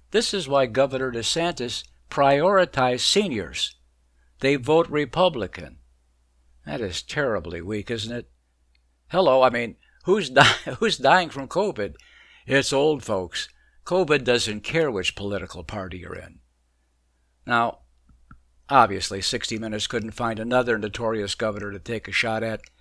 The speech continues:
so they went after Ron DeSantis. Of course, they,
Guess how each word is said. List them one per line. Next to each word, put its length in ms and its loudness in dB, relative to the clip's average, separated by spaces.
so 180 -2
they 120 2
went 200 0
after 420 -6
Ron 320 -8
DeSantis. 720 -8
Of 140 -4
course, 240 2
they, 240 0